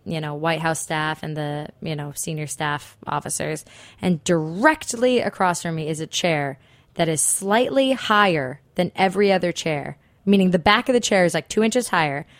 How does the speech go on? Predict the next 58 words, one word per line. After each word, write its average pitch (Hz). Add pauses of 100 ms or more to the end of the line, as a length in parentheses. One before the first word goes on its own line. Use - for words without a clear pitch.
(120)
There's 180
a 185
glass 208
of 247
water, 196
an 175
agenda, 170 (220)
and 170
no 160 (100)
name 160
tag. - (1400)
And 202
I 180 (540)
make 220
this 254
ob-, 190 (240)
observation. 180
I 170
look, 185 (100)
and 175
the 160
officer 185
that 170
I 160
had 165
been 160
speaking 170
with, 151 (560)
um, 160
or 170
staff 175
member 170
that 160
I've 156
been 156
speaking 165
with 156
the 170
most, 175
I 185
look 196
and 180
I -
make 175
eye 175
contact 160
with 151
him, 143
and 143
he 147
just 147
kinda, 156
like, 147
smiles 156
and 165
looks 151
<laughs> -
down, 170